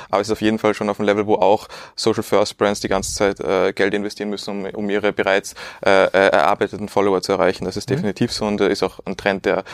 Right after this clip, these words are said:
Speaker 1: äh, stark zunimmt.
Speaker 2: Okay, das heißt, wenn du sagst, das ist ein Erfolgsfaktor, bedeutet das, dass Marken, die nicht so erfolgreich sind, sich zu stark auf Organic verlassen?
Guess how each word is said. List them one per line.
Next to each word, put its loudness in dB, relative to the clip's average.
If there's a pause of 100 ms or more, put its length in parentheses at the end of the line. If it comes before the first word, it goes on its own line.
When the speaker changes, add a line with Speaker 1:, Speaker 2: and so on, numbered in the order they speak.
(140)
Speaker 1:
äh, 2
stark -2
zunimmt. -8 (380)
Speaker 2:
Okay, 2 (160)
das -6
heißt, 0
wenn -4
du 2
sagst, 2
das 0
ist -6
ein 0
Erfolgsfaktor, 0
bedeutet 2
das, 2
dass -4 (180)
Marken, 0
die -4
nicht -6
so -2
erfolgreich -2
sind, -6 (100)
sich -14
zu -8
stark 2
auf -2
Organic -2
verlassen? -8